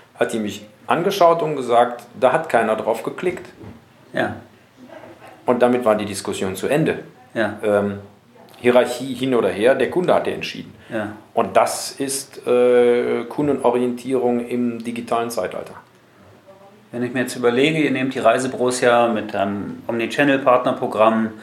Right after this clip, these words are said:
Speaker 2: mit in diese digitale Welt. Was wären so deine drei wichtigsten Ratschläge an Reisebüros,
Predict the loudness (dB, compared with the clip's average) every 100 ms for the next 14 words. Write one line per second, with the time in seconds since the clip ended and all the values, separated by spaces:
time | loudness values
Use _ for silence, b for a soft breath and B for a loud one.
0 | B B 0 0 2 0 0 0 0 0
1 | 0 0 0 2 2 4 4 4 0 -8
2 | B B B _ -2 0 2 4 4 4
3 | 0 -6 -10 -8 0 2 2 0 2 4
4 | 4 2 -4 -6 -8 -8 -2 2 2 0
5 | -2 0 0 0 -2 -2 0 2 2 0
6 | -6 -4 -2 -2 -4 -12